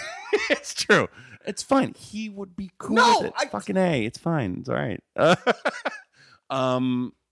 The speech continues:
Speaker 1: but yeah, he, apparently every single time the Patriots have lost week one, they've won the Super Bowl. So, spoiler for the end of the year, they lost week one, and now they're gonna be fucking great.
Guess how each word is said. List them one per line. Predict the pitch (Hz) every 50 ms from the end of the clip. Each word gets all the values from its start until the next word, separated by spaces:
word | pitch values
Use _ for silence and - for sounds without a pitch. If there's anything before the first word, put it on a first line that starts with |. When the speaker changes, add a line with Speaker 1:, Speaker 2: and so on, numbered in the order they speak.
| _ _ _ _ _ -
Speaker 1:
but | 175
yeah, | 180 151 123
he, | 90 127 135 - -
apparently | - 151 139 - 190 202 196 170 151 - -
every | 147 151 151 170 170
single | - - 170 156 151 147
time | - 143 135 143 143 143
the | 135 120
Patriots | 104 - 131 127 123 135 135 131 -
have | - 110 113
lost | 110 104 104 107 - -
week | - 117 104 -
one, | 101 98 101 107 110
they've | 107 104 92
won | 95 98 98 95
the | 90 87
Super | - - 104 - 143
Bowl. | 156 175 196 226 233 - _ _ _ _ _ _ _ _ _ _ _ _ _ _ _ _ _ _ -
So, | - - 131 127 131 127 127 123 123 - -
spoiler | - - - - 196 196 196 190 190 175
for | 151 180
the | 175
end | 170 170
of | 165 156
the | 156
year, | 147 135 120
they | 113 113
lost | 117 117 117 113 -
week | 127 113 107
one, | 113 110 104 98 95 98 - -
and | - 110 104 101
now | 101 98 98 98
they're | 98 98
gonna | 95 98
be | 98 98
fucking | - 101 95 - 101 95
great. | 92 90 85 85 -